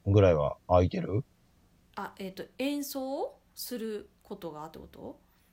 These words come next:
Speaker 1: うん。
Speaker 2: 空いてる。
Speaker 1: 空いてるでな。
Speaker 2: 空いてる。
Speaker 1: あったの？
Speaker 2: あったのは、えっと、
Speaker 1: あ、そ-、
Speaker 2: この前、広島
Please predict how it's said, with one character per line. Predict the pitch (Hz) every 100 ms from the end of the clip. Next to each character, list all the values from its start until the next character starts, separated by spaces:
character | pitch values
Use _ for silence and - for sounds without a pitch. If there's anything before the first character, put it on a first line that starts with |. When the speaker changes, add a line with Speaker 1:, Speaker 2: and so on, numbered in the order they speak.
| _ _
Speaker 1:
う | 101 92 76 71
ん。 | _ _ _ _ -
Speaker 2:
空 | 190
い | 180
て | 165
る。 | 156 - _ _ _ _ _ _ _ _ -
Speaker 1:
空 | 110 113
い |
て | 113
る | 104
で | 82
な。 | 71 73 -
Speaker 2:
空 | 117
い | 131
て | 208
る。 |
Speaker 1:
あ |
っ | 208
た |
の？ | 175 - _ _ _ _ _ -
Speaker 2:
あ | 262
っ | -
た | 403
の | 427 294
は、 | 392 381 208 _ _ _
え | 208
っ | 196
と、 | - 190 180
Speaker 1:
あ、 | 101 170
そ-、 | 165 165 170 165 - - -
Speaker 2:
こ | -
の | 269
前、 | 277
広 | 240 330 330 339
島 | 349 330 320